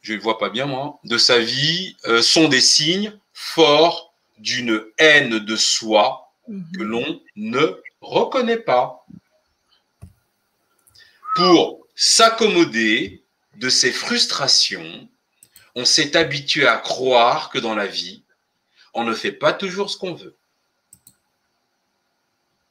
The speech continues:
Speaker 1: Po, po, po, po, po, po, po, po,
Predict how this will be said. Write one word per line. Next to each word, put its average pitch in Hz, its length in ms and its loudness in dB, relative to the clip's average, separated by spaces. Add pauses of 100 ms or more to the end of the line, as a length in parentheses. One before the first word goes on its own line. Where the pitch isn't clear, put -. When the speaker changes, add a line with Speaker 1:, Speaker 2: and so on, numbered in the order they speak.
(2250)
Speaker 1:
Po, 139 220 2
po, 101 240 -6
po, 98 220 -4
po, 82 200 -14
po, 80 200 -14
po, - 140 -20 (100)
po, - 180 -20
po, - 100 -20